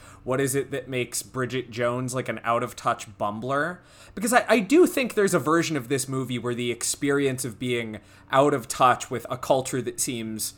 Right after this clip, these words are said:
alien to, to you and that you wish had kind of been around when you needed them, um, there's a version of that that's relatable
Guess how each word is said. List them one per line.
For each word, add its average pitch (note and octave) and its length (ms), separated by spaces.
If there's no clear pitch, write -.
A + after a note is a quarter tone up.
alien D3 480
to, A#2 280
to C3+ 140
you A2 360
and B2 180
that B2+ 100
you C3 100
wish D3 340
had D#3 140
kind F3 240
of A#2 140
been D3 120
around C#3 380
when C3 220
you A2+ 80
needed B2+ 500
them, G#2+ 380
um, B2 500
there's F#3 260
a F#3+ 60
version B3 360
of D#3+ 80
that F3+ 240
that's D3 160
relatable B2+ 1040